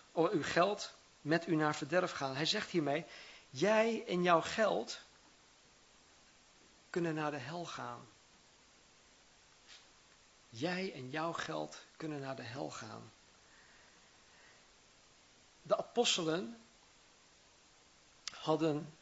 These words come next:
de Heilige Geest als een gave van God. Hè, dus ze hadden het voor niets ontvangen. En al waren zij arm,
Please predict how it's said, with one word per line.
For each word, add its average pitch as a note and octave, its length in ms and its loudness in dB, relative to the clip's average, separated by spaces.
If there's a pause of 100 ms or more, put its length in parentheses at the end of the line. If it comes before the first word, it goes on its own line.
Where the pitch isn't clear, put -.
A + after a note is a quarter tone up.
de B2+ 140 -6
Heilige D#3 380 4
Geest D#3+ 380 0
als D3 200 -2
een B2+ 80 -4
gave D3+ 420 0
van C3 200 -6
God. - 440 -4 (460)
Hè, C#3 140 -6
dus C3 320 -4
ze - 140 0
hadden D#3 240 2
het D3+ 120 0
voor C#3+ 160 -2
niets D#3+ 380 2
ontvangen. C3+ 680 -2 (1000)
En D#3 120 4
al D3+ 180 8
waren F#3 340 10
zij E3+ 300 2
arm, B2 400 -6